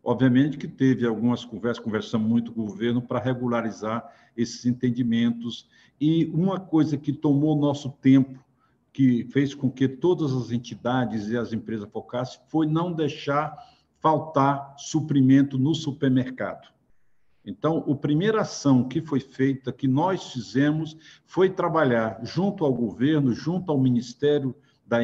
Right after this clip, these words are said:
da, da Saúde, eu mesmo, né, tive envolvido, falando com o secretário Wanderson de Oliveira, que foi mantido pelo novo ministro, ele continua lá à frente da Secretaria de Vigilância Sanitária.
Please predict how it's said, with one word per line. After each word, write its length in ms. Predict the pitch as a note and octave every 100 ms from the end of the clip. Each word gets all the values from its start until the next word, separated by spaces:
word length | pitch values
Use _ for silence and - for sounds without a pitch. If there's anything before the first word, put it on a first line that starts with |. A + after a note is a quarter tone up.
| B2
da, 320 | G#2 G#2+ G#2
da 140 | G2 A#2+
Saúde, 760 | - C3+ A2 C3+ E3 A#2+ F#2+ - _ _ _ _
eu 360 | E2+ F2+ G2 - F2
mesmo, 420 | G#2 C#3+ - G#2
né, 140 | G#2+
tive 300 | - A#2+ G#2+
envolvido, 640 | A2 G2 - A#2 C3+ G#2+
falando 480 | F#2+ G#2 G2 A2 G2+
com 160 | - G2+
o 60 |
secretário 680 | - A2 - G2 - G#2 G2 F#2 _ _ _ _ _ _ _ _ _ _ A2 G#2
Wanderson 420 | C3 C3 C3 A#2
de 100 | G#2
Oliveira, 640 | A2 F#2+ - A2 B2 G2+
que 160 | - -
foi 240 | - A#2+
mantido 540 | A2+ G#2 G#2+ A#2 A2 G2+
pelo 240 | G#2+ G2+
novo 280 | F#2 G#2+ F#2
ministro, 560 | F#2+ E2 G2 C3+ - G2+
ele 60 |
continua 500 | - G#2 - F2+ B2+
lá 160 | G#2+ A2+
à 40 |
frente 380 | A2 - G#2 G2+
da 100 | G2
Secretaria 720 | G2+ G#2 G2+ - F#2 G#2 G#2+ - _ - - -
de 340 | F2+ F#2+ F2 - _
Vigilância 600 | E2 A#2 - F#2+ A2 G#2
Sanitária. 800 | - G#2+ G2 - A#2+ D3+ A2+ F2+